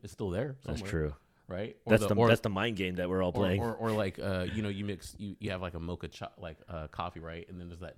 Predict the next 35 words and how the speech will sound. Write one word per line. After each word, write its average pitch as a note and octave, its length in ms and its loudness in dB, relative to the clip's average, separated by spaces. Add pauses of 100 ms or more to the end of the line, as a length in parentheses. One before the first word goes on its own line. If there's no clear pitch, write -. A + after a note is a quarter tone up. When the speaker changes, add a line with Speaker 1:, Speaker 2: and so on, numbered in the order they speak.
Speaker 1:
the E2 200 -12
chocolate F2 440 -8
drizzle F2 320 -12
at E2 120 -14
the F2 200 -12
end E2 140 -14
that's D#2+ 160 -20 (120)
supposed D3 220 -12
to G#2+ 60 -8
be F#2 60 -10
mixed B2+ 180 -10
together, E2 360 -12
Speaker 2:
Yeah, D2+ 160 -2
Speaker 1:
but B1 100 -6
Speaker 2:
but D2+ 100 2
Speaker 1:
it's - 120 -6
Speaker 2:
it's D2 80 -2
at C2+ 60 -6 (160)
the D#2 140 -4
bottom. D2 340 0 (100)
Speaker 1:
Yeah. B2+ 200 -6 (600)
Speaker 2:
Yeah. B1+ 220 -4 (480)
Speaker 1:
More G2 160 -8
concentrated E2+ 540 -8
at - 100 -12
times, - 240 -12
but - 120 -14
yeah. G#2 100 -12 (360)
Yeah. - 200 -8
Speaker 2:
Yes. D#2 600 -2 (220)
We D#2+ 80 0
don't D#2+ 160 -2
mix D#2 220 -6
up D2 140 -6
enough. C2+ 260 -10